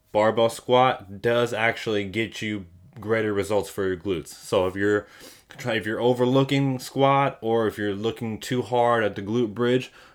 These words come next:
incorporate both. One will help the other. So that doesn't hurt.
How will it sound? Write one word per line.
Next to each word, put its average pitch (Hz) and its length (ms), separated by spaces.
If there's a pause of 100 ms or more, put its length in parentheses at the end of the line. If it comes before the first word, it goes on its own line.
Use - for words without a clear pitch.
incorporate 110 960
both. 131 520
One 127 420
will 127 280
help 120 280
the 110 160
other. - 340
So 101 380 (380)
that 120 160
doesn't 90 260
hurt. 101 340